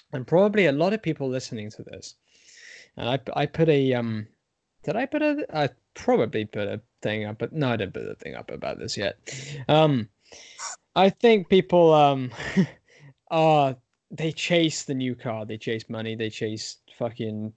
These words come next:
pussy or whatever the fuck you wanna chase. They chase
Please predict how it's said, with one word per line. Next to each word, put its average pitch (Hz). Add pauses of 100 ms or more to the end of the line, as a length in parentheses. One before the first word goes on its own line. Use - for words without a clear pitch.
(220)
pussy 110
or 104 (220)
whatever 120
the 107
fuck 110
you 117
wanna 110
chase. 107 (840)
They 190
chase 185